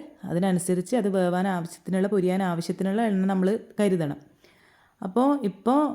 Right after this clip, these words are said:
ഏഹ്, ചൂടായ വെളിച്ചെണ്ണയിലേക്ക് നമ്മൾ നേരത്തെ ചെറുതായി സ്ലൈസായി എറിഞ്ഞ, അരിഞ്ഞ ഉള്ളി, ഉള്ളിയും അതുപോലെ കറിവേപ്പിലയും ഇട്ട് കൊടുത്തിട്ടുണ്ട്.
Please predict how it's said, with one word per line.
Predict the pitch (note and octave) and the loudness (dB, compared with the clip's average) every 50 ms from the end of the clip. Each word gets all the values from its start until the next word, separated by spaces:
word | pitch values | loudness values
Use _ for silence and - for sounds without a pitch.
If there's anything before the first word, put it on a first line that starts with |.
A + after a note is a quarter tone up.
| - G3 | -2 -2
ഏഹ്, | F#3+ F#3 - | -2 0 2
ചൂടായ | G#3 G3+ G3+ F#3+ G3 G3 G3+ G3+ G3+ | 2 4 4 4 4 4 4 2 2
വെളിച്ചെണ്ണയിലേക്ക് | G3 F#3 F#3 - F#3 F#3+ F#3 F#3 F#3 G3+ G#3 G3 | 2 0 0 2 0 2 2 0 0 0 2 2
നമ്മൾ | F#3 F#3 F#3 F#3+ F#3+ | 2 2 2 2 2
നേരത്തെ | F#3 F3 F3 E3+ - F#3+ A#3 D4 D#4+ D#4 - - - | 2 0 0 -2 0 0 0 0 0 -2 -8 -8 -2
ചെറുതായി | - F#3+ F3+ F3 F3 F#3 F#3 F#3+ A3 C4+ D4+ - - - | 0 2 2 2 2 2 2 2 2 0 -2 -4 -6 -2
സ്ലൈസായി | G3+ F#3+ F3+ F#3 - - F#3 F#3 G3 G3+ F#3+ | 0 2 2 2 2 0 0 2 2 2 2
എറിഞ്ഞ, | F3 F3+ F3+ G3 G3+ - - F#3 F3+ | 2 2 0 -2 -2 -4 -4 0 0
അരിഞ്ഞ | F3 E3+ F3+ F#3 G3+ G3+ F#3+ | 0 2 2 2 2 2 2
ഉള്ളി, | F3+ F3+ F3+ G#3 C#4 F#4+ - - - - - - - - _ _ _ _ _ _ _ _ _ _ _ _ _ _ _ - F#3+ | 2 4 4 2 2 0 -2 -6 -16 -20 -20 -20 -20 -20 _ _ _ _ _ _ _ _ _ _ _ _ _ _ _ 0 2
ഉള്ളിയും | G3 G3 F#3+ F#3 G3 B3 C#4 B3 | 4 6 6 6 6 4 4 4
അതുപോലെ | F#3+ F#3+ F3 F3+ F3+ A3 A3+ A#3 | 2 2 2 2 0 0 2 2
കറിവേപ്പിലയും | G3 F3+ F3+ F3 F3+ F3+ E3+ F3+ F3 G#3+ B3+ B3 G3+ | 2 2 2 2 2 0 2 0 0 2 2 2 0
ഇട്ട് | D#3+ - F#3+ F#3 | 2 2 2 4
കൊടുത്തിട്ടുണ്ട്. | F3+ E3+ D#3 F3 D3+ - D3+ D3+ D3+ G#3 | 2 2 0 -4 -4 -2 -2 -2 0 0